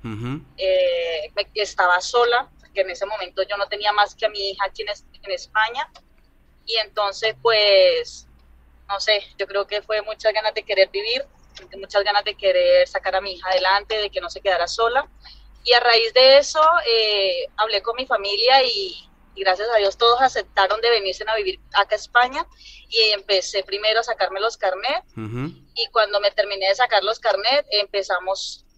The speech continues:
Speaker 2: uno tras uno, siete hermanos y una madre, siete cuñados y seis sobrinos.
Speaker 1: Cua-, ¿cómo te das cuenta, cómo empieza ese, ese tumor en, en la rodilla?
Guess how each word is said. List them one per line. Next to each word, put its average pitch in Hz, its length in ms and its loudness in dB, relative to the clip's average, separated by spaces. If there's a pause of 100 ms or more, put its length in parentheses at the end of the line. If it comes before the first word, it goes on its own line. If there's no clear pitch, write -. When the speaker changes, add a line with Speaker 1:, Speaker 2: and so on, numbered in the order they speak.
(500)
Speaker 2:
uno 440 240 -4
tras 208 220 0
uno, - 180 -16
siete 240 340 0
hermanos 285 440 2
y 262 40 -8
una 233 140 -2
madre, 466 400 0
siete 262 400 0
cuñados 254 420 2
y 269 80 -8
seis 202 200 0
sobrinos. 214 520 -2 (240)
Speaker 1:
Cua-, 156 300 2 (800)
¿cómo 180 240 2
te 202 100 0
das 156 180 2
cuenta, 165 420 2
cómo 165 160 4
empieza 170 560 2
ese, 165 320 -2
ese 156 180 -4
tumor 131 640 0 (320)
en, 131 380 -6
en 120 160 -4
la 117 100 -2
rodilla? 110 460 -2